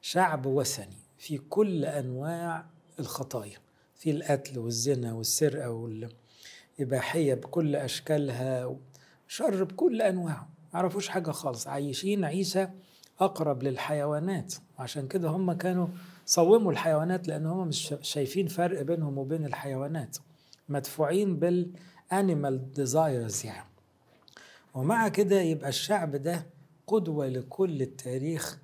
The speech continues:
في إنه شعب عرف يتوب وياخد غفران وياخد إعفاء بعد ما خرج الأمر الإلهي.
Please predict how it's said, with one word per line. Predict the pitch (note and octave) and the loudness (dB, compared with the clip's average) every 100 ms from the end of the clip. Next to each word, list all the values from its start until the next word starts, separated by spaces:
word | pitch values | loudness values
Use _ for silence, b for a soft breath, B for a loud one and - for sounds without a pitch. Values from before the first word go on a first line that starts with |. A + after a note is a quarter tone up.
| b b | b b
في | - D3 | -12 -6
إنه | C3+ C3+ | -4 -4
شعب | - E3+ C3+ | 0 0 0
عرف | C#3 D#3 C3+ - | -2 -2 -4 -4
يتوب | B2 - D#3 C#3+ - _ _ C3 | -6 -4 -6 -6 -14 _ _ -2
وياخد | E3 F3+ E3 B2+ | 0 0 -2 -4
غفران | A#2+ C3 - D3+ E3 D#3+ D#3 - | -4 -4 -4 0 2 0 -2 -6
وياخد | C3+ D#3 D#3 D3+ C3+ - | -2 -2 0 -4 -6 -2
إعفاء | C3 A#2 - D#3 D#3 - - _ _ - D#3+ | -2 -2 -4 -2 -2 -10 -20 _ _ -10 0
بعد | E3 C#3 | 2 2
ما | C#3 C3 | -2 -4
خرج | - F#3+ E3 C3 | 0 2 2 0
الأمر | C3 C#3+ C3 | 0 0 -2
الإلهي. | A#2 A#2+ B2 A2 | -4 -6 -8 -8